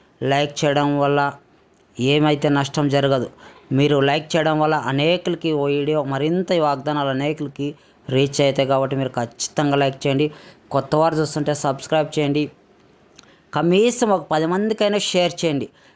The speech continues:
మీకు ఈ వాగ్దానం ఎలాగ అనిపిస్తుందో కామెంట్స్ ద్వారా మాకు తెలుపగలరు.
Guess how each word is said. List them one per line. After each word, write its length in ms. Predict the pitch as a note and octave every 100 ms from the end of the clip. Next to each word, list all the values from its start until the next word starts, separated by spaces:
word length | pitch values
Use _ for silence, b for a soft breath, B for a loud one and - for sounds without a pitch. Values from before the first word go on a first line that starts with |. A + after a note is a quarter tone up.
| b
మీకు 340 | D3 E3+ F3 F3+
ఈ 100 | E3
వాగ్దానం 580 | D#3+ D#3+ - F#3 F#3 F3
ఎలాగ 340 | E3 F3+ F#3
అనిపిస్తుందో 640 | F#3 F3 E3+ F3+ F3 E3+ - b b b -
కామెంట్స్ 440 | D3+ F3 F3+ F3
ద్వారా 380 | E3 E3 E3 E3+ -
మాకు 220 | C3+ C#3 C#3+
తెలుపగలరు. 800 | - D3 C#3 D3 C#3 C3+ A#2+